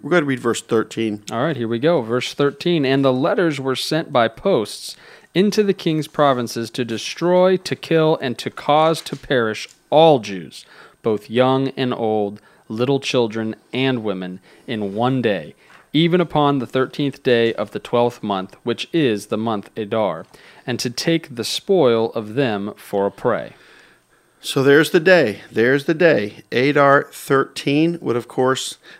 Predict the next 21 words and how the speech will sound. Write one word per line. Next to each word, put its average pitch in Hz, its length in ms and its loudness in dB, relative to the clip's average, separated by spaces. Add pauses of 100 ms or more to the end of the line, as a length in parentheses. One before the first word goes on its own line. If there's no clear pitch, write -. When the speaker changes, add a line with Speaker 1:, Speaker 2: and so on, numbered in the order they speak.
Speaker 1:
uh, 113 920 0
be 120 340 -2
the 113 360 -6
Feast 143 360 -2
of 113 80 -2
Lot's 117 400 2
Eve, 143 420 -4
or 107 320 -2 (260)
Erev 127 360 2 (180)
Purim. 127 540 -2 (480)
And 117 120 0
now 127 140 4
Esther 190 380 4
learns 196 360 4
of 135 100 2
Haman's 123 400 0
plot 101 420 0
in 117 120 -8
Esther 139 280 -2
chapter 170 340 0
four, 120 460 -4